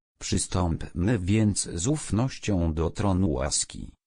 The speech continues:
abyśmy dostąpili miłosierdzia i znaleźli łaskę ku pomocy w stosownej chwili”.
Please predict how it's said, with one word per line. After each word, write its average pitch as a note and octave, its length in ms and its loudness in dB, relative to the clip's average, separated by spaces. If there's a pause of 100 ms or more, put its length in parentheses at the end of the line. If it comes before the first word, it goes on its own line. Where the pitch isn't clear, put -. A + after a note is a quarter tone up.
abyśmy B2 680 2
dostąpili G#2 840 2
miłosierdzia G#2+ 800 2
i A#2+ 320 -4
znaleźli F#2+ 680 2
łaskę G#2+ 520 0
ku G2 240 0
pomocy G#2 680 0
w - 100 -10
stosownej A2 760 0
chwili”. C#2+ 720 -2